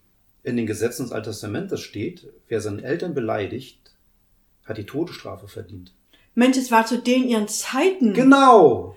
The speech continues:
Speaker 2: Ja, aber trotzdem können wir das doch, aber trotzdem gilt's doch auch für uns.
Speaker 1: Das gilt nicht für uns. Wenn deine Kinder dich beleidigen, tötest du sie doch nicht.
Speaker 2: Nein, ich meine nur, was du vorher gesagt hast. Das Alte Testament gilt nur für die aus Israel und das Neue gilt für alle.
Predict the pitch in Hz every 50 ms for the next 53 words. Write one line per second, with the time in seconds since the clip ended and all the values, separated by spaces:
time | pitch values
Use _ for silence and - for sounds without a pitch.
0 | _ _ _ - 370 392 339 294 262 247 240 254 262 247 254 - 285 269 247 254
1 | 269 254 254 240 226 - 247 240 - - 208 208 196 196 196 240 - - - -
2 | _ _ _ _ _ - 247 240 240 - 247 226 - 240 240 - - 247 240 -
3 | 202 - - 196 - - 277 392 403 311 208 - - - - - - 113 - -
4 | 135 143 175 240 233 - - 131 143 131 110 - - 113 110 127 - 185 196 180
5 | 180 - 170 170 170 160 135 - 135 120 123 123 120 123 123 117 - 143 170 180
6 | - - - - 110 101 98 90 104 98 101 98 87 - 214 214 233 254 285 302
7 | 285 240 196 170 160 - - _ _ - 196 190 - - 190 190 196 226 240 240
8 | 226 220 214 - 220 - - - 349 415 415 302 214 185 170 185 180 180 175 -
9 | - 190 180 170 - - _ _ _ _ _ _ - 170 - - 208 302 320 -
10 | 320 - - 233 220 220 220 - 226 214 - 214 208 208 240 285 349 403 440 427
11 | - - 339 320 311 277 262 - - - 226 214 - - 233 - - - 226 -
12 | - 190 190 190 - - - - - 196 185 170 - 208 233 320 403 415 415 403
13 | 381 339 320 311 - - - - 302 - - - - 185 190 190 185 165 165 156